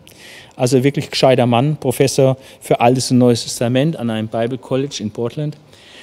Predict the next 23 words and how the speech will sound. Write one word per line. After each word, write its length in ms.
Und 120
er 80
hat 80
einen 100
dicken 240
Wälzer 320
geschrieben, 640
„Wie 220
erkenne 300
ich 120
den 200
Willen 320
Gottes?“ 560
Und 160
das 160
ist 240
so 480
ein 160
wichtiges 400
Buch, 240
dass 220
es 240
zigmal 600